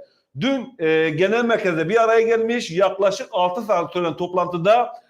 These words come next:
Akşener daha çok başkanları dinledi. Seçim süreci ve parti politikalarının sahadaki yansımaları ele aldığı toplantıda belediye başkanlarının izlenimlerini, e, anlatmışlar. Ayrıca sevgili dostlar, e,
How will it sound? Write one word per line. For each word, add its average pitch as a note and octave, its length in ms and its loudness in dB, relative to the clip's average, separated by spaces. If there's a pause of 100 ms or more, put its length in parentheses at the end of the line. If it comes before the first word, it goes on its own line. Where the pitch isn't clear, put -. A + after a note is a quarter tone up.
(200)
Akşener G3 580 2
daha A3+ 260 4
çok B3 300 0
başkanları F#3+ 760 0
dinledi. G#3+ 600 -2 (320)
Seçim G#3 400 -2
süreci G#3 380 0
ve A3+ 180 4
parti A3+ 320 2
politikalarının F#3 480 0
sahadaki F3 500 0
yansımaları F3+ 440 2
ele G3+ 80 4
aldığı E3 340 0
toplantıda E3 800 -2 (300)
belediye G#3 500 4
başkanlarının F#3+ 520 2
izlenimlerini, F#3 580 0
e, D#3 400 2
anlatmışlar. D#3+ 840 0 (1300)
Ayrıca G#3 400 2
sevgili G3 320 -2
dostlar, A3 460 0 (460)
e, D#3 460 4